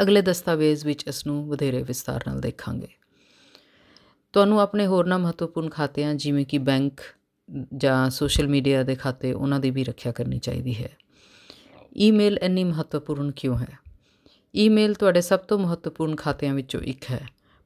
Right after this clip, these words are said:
ਪਰ ਹੈਕਰ ਤੁਹਾਡੀ ਈਮੇਲਾਂ ਦੀ ਪਰਵਾਹ ਕਿਉਂ ਕਰਦੇ ਹਨ? ਕਲਪਨਾ ਕਰੋ, ਜੇ ਕੋਈ ਹੈਕਰ ਤੁਹਾਡੀ ਈਮੇਲ ਵਿੱਚ ਦਾਖਲ ਹੋ ਜਾਂਦਾ ਹੈ। ਉਹ ਹੁਣ ਉਸ ਜਾਣਕਾਰੀ ਤੱਕ ਪਹੁੰਚ ਸਕਦੇ ਹਨ,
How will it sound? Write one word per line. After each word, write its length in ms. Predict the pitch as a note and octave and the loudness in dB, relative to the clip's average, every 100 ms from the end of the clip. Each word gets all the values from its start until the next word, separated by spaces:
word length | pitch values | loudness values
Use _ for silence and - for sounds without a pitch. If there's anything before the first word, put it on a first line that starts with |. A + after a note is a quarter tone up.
| _ | _
ਪਰ 120 | G3 | 2
ਹੈਕਰ 400 | F#3 F3+ - F3 | 2 -2 2 0
ਤੁਹਾਡੀ 300 | F3 F3 E3 | 2 0 0
ਈਮੇਲਾਂ 500 | - F3+ F3+ F3 E3+ | -2 -2 2 2 2
ਦੀ 100 | E3+ | 0
ਪਰਵਾਹ 340 | E3+ D#3+ E3 D#3 | 0 0 0 0
ਕਿਉਂ 240 | - A#3+ A#3+ | 2 2 4
ਕਰਦੇ 280 | D#3+ B2+ A2+ | 2 0 -6
ਹਨ? 220 | A#2+ B2+ - _ _ _ _ _ _ _ _ | -8 -12 -16 _ _ _ _ _ _ _ _
ਕਲਪਨਾ 400 | G3 G3 A3 A3 | 0 2 4 4
ਕਰੋ, 260 | - F3+ F3 | 4 4 4
ਜੇ 180 | E3 F3 | 2 0
ਕੋਈ 180 | F3+ | 0
ਹੈਕਰ 320 | D#3+ D#3+ - D3+ | 0 -2 -2 -2
ਤੁਹਾਡੀ 300 | D#3+ D3 D3 | 0 0 0
ਈਮੇਲ 380 | D3+ D3 C#3+ | -2 0 0
ਵਿੱਚ 160 | C#3 C#3 | 0 -2
ਦਾਖਲ 340 | C#3 B2 C#3+ C3 | -4 -2 2 4
ਹੋ 100 | C3+ | 4
ਜਾਂਦਾ 300 | A#2+ A#2 A2 | -2 -4 -6
ਹੈ। 160 | F#2 - _ _ _ _ _ _ _ _ _ _ _ _ _ _ _ _ - | -10 -14 _ _ _ _ _ _ _ _ _ _ _ _ _ _ _ _ 4
ਉਹ 160 | G3+ | 6
ਹੁਣ 240 | G#3 A3 G#3+ - | 6 4 2 0
ਉਸ 180 | A3 A3+ | -2 0
ਜਾਣਕਾਰੀ 460 | - F#3+ F3+ F3 F3 | 2 2 4 2 2
ਤੱਕ 200 | F3 F3 | 0 -4
ਪਹੁੰਚ 240 | - D#3+ | -4 -4
ਸਕਦੇ 340 | D#3 D#3+ C#3+ C#3+ | -2 -2 0 0
ਹਨ, 260 | C#3+ C#3+ | 0 -2